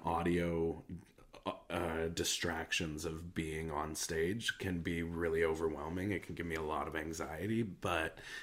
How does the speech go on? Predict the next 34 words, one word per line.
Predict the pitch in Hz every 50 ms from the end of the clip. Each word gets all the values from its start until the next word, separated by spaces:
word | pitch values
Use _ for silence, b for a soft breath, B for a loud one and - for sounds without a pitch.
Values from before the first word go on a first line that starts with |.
| B B B
uh, | 92 85 85 85
when | 85 85 82
I | 82 85
get | 82 87 80
into | 85 82 78 - 85
the | 85
right | 80 80 76 73 71 71
zone, | - - 82 76 78 82 92 92
it's, | - - - - - - - - - -
it's | - 90 85 - -
really | 80 85 80 78 78
rewarding. | 76 78 73 73 73 78 80 80 95 104 - B B B B B B 104
Uh, | 101 98 104 104
and | 117 127
obviously, | 120 113 107 107 101 92 - 113 104 95 92 92 101 - -
you | 95
know, | 85 85 85 92 - -
it's | - 85 - 92
worked | 98 85 - -
<laughs> |
out | 98 - -
really | 113 131 - - - 123 - - -
well | 98 95
for | - - - 120 113 120
me, | 127 123 127
so, | 127 - 101 92 87 85 - B B B B B 101
uh, | 90 87 90 87
it's | 90 95 95 104 101 90 -
too | - 107 107
late | 95 90 90 87 -
to | 95 87
turn | - 95 90 85 85
back. | 82 82 80 78 76 - - -
But, | - 92 92 87 82 -